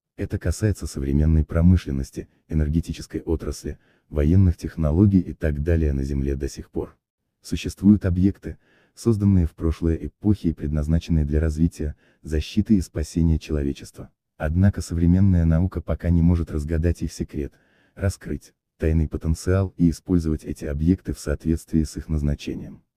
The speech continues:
Среди древних сооружений особую роль играют пирамиды, которые можно встретить на любых континентах. На Земле существует огромное количество пирамид различных видов. Каждая из них имеет свои особенности и работает в удивительных режимах. Особую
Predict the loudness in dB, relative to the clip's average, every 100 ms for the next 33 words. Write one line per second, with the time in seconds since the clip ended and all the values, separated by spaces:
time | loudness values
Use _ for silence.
0 | _ -12 -2 2 2 6 6 6 2 -2
1 | 0 0 2 2 0 -4 -4 0 2 2
2 | 2 2 2 0 -2 -2 2 4 4 2
3 | -4 -4 0 2 4 2 2 -2 -2 0
4 | 0 -2 -2 -2 -2 -4 -4 -4 -4 -4
5 | -6 -12 -18 _ _ -6 -2 2 4 4
6 | 4 -2 -10 2 4 4 -2 -2 2 4
7 | 4 2 0 0 -2 -6 -4 -2 2 4
8 | 2 0 0 0 0 -4 -2 -4 -4 -10
9 | _ _ _ _ -2 0 0 0 2 0
10 | 0 0 2 2 0 -6 -6 -4 -2 2
11 | 4 2 0 -6 -6 -4 -2 -2 0 -2
12 | -4 -4 -2 -2 -2 -2 -2 -4 -6 -6
13 | -10 -14 _ _ _ -8 -4 -2 -2 -2
14 | -6